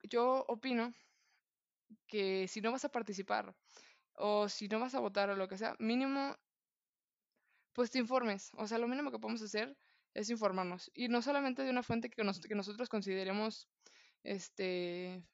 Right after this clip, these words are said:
de que, "Ah, esta me gusta", o "Esta tiene la información certera". No, también es informarte de, del otro bando, ¿no? Así como, este, Fox News y, y la otra cadena.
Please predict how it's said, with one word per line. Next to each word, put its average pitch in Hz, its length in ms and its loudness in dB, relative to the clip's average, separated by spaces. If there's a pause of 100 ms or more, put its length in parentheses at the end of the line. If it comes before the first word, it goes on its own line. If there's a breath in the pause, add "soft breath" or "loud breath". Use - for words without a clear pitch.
(280)
de 202 160 -10
que, - 140 -6
"Ah, 214 180 4
esta 226 280 0
me 214 100 4
gusta", 180 340 -2
o 185 120 2
"Esta 214 220 -2
tiene 220 180 2
la 220 60 2
información 190 380 -2
certera". 196 380 -6 (340 loud breath)
No, 277 200 2
también 220 320 2
es 247 240 -2 (140)
informarte 220 640 0
de, 190 500 0
del 208 140 0
otro 226 220 2
bando, 214 240 4
¿no? 220 220 -4 (1300)
Así 220 200 0
como, 214 520 4 (380 loud breath)
este, 190 460 -4
Fox 269 360 4
News 330 400 2
y, 202 720 0 (880 loud breath)
y 214 100 -4
la 208 140 6
otra 226 160 0
cadena. 175 380 0